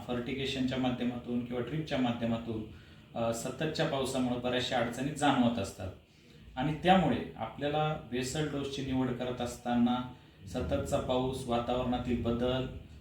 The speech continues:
याचा विचार करून त्या ठिकाणी बेसल डोस घेणं आवश्यक आहे. तर आयसीएलच्या वतीनं आपण जो बेसल डोस शिफारस करत आहोत, त्यामध्ये जर आपण बघितलं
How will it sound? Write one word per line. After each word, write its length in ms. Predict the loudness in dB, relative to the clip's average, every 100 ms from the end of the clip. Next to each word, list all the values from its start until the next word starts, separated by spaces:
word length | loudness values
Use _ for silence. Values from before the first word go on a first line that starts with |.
| -18 -6
याचा 280 | -2 0 0
विचार 380 | 0 2 2 2
करून 420 | 0 0 -2 -2
त्या 100 | -2
ठिकाणी 320 | -2 -4 -4
बेसल 460 | -2 0 0 0 2
डोस 300 | 2 0 -2
घेणं 280 | -2 -2 -2 -4
आवश्यक 480 | -2 0 0 0 2
आहे. 360 | 2 0 -4 -8 -18 -20 -20 -8 0
तर 200 | 2 2 -2 -12 -18 -8 -2
आयसीएलच्या 500 | 0 2 2 2 0
वतीनं 420 | -2 0 2 2 0 -6
आपण 320 | -6 -6 -4 -4
जो 140 | -4
बेसल 400 | -4 -2 0 0
डोस 220 | 2 0
शिफारस 440 | -2 0 2 0 -2
करत 180 | -4 0
आहोत, 320 | 0 0 -4 -8 -18 -18 -16 -2
त्यामध्ये 360 | 2 2 2
जर 120 | 2 2
आपण 300 | 4 2 2
बघितलं 460 | 0 -2 -2 -2